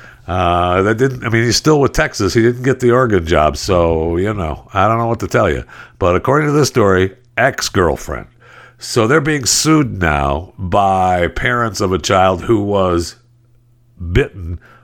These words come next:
by the stripper's pet monkey. Oh, no. The monkey is attacking people? Yeah. Well, the Austin resident, Danielle Thomas, the former stripper,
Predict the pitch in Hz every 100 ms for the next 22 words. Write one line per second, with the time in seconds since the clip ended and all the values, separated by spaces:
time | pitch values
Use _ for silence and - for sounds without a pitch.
0 | _ 90 90 85 85 82 - 95 - 76
1 | - 82 73 78 67 - 87 - _ _
2 | _ _ - 135 110 82 76 62 57 -
3 | - - - 131 170 143 131 113 101 131
4 | 139 156 147 156 151 156 156 139 - -
5 | 85 73 67 67 - - - 107 127 123
6 | 123 120 - - - 117 113 - 110 143
7 | 156 - 104 80 80 - 92 78 78 85
8 | 85 87 85 80 76 98 90 82 - 78
9 | - 92 82 73 65 85 67 71 73